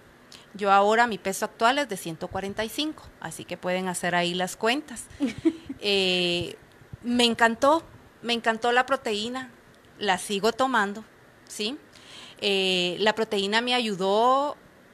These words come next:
como ustedes no tienen idea, yo a veces creía que como por, había estado muy gordita, iba a quedar como muy salida, de que con lonjitas caídas o algo así.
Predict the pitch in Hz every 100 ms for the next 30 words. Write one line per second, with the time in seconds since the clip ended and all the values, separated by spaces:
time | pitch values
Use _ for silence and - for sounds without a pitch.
0 | - 226 214 - 214 220 240 240 247 240
1 | 247 208 190 208 214 202 214 214 208 214
2 | 233 - 233 196 190 208 247 226 208 185
3 | 156 151 185 180 185 208 226 226 233 247
4 | 254 247 226 - 220 208 208 208 208 185
5 | 196 - 226 214 - - - - - 214
6 | 233 262 - 220 190 214 262 240 226 226
7 | 220 185 - - 220 202 180 175 214 214
8 | 214 - 214 190 214 240 220 214 208 202
9 | 180 170 180 220 226 240